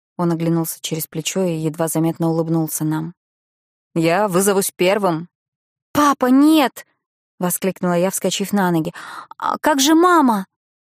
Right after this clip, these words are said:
«Его собственная дочь считает, что это плохая идея», взвился Кельвин.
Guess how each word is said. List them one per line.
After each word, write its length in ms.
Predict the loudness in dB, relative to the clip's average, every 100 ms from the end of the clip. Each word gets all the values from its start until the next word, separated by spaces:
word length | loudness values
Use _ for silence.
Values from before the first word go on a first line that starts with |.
| _ _
«Его 320 | 2 2 2
собственная 720 | 2 2 0 0 0 2 2
дочь 280 | 4 2 2
считает, 500 | 0 -2 2 2 2
что 180 | 0 0
это 180 | 0 0
плохая 640 | 2 0 2 0 2 2
идея», 520 | 2 2 2 2 0 -4 _ _ _ -6
взвился 460 | -2 0 -2 -2
Кельвин. 500 | -2 0 0 0 -4